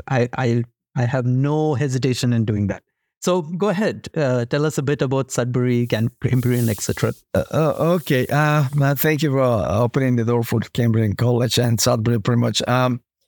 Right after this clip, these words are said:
Speaker 2: Sudbury is a city with a hundred and sixty-seven thousand people. Um,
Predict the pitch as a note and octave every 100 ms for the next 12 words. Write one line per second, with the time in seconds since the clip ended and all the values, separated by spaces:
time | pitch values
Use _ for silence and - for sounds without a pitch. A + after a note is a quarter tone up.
0 | _ _ _ _ - F#3 G3 G3+ G#3 F#3+
1 | F3+ E3 D3+ D3+ D3 B2+ B2+ B2+ A#2+ C3+
2 | C#3+ C#3 C3+ C3 C#3+ - C#3 B2+ A#2+ A#2+
3 | A#2 A#2 A#2 A2+ - A#2 B2 B2 - A#2
4 | A#2 A#2 A2+ A2+